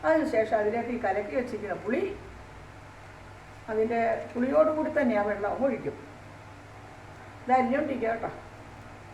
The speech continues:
പുളിയോടുകൂടി തന്നെ അതിൻ്റെ വെള്ളം അങ്ങ് ഒഴിക്കും. അതൊന്ന് നല്ലോണം തിളച്ച് കഴിയുമ്പോൾ അതിലേക്ക് നാളികേരം ഒന്നും ചേർക്കാതെ മുളക് ഇട്ട് വയ്ക്കുന്ന അതിലേക്ക് നമ്മൾ,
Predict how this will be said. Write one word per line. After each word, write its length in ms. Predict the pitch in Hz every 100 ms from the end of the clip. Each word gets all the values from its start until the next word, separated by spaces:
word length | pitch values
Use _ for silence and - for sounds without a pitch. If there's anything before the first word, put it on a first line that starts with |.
| - - - - - - - - - - -
പുളിയോടുകൂടി 520 | 262 294 302 302 277 -
തന്നെ 160 | 233 208
അതിൻ്റെ 180 | 202 208
വെള്ളം 260 | 196 220 - -
അങ്ങ് 140 | 240 262
ഒഴിക്കും. 300 | 226 107 - - - - - - - - - - - - - - - 381
അതൊന്ന് 280 | 381 285 247 208
നല്ലോണം 440 | 202 233 302 320 285
തിളച്ച് 260 | 175 170 214
കഴിയുമ്പോൾ 400 | 190 208 214 - - - - - - - - - - - - -
അതിലേക്ക് 420 | 185 190 208 214 320 - - - - - - - - - - - - - - - - -
നാളികേരം 440 | 294 294 339 349 277
ഒന്നും 160 | 247 233
ചേർക്കാതെ 300 | 190 196 196
മുളക് 220 | 180 196 202
ഇട്ട് 80 | 180
വയ്ക്കുന്ന 280 | 156 156 143 143 - - - - 202
അതിലേക്ക് 340 | 202 233 247 233
നമ്മൾ, 200 | 185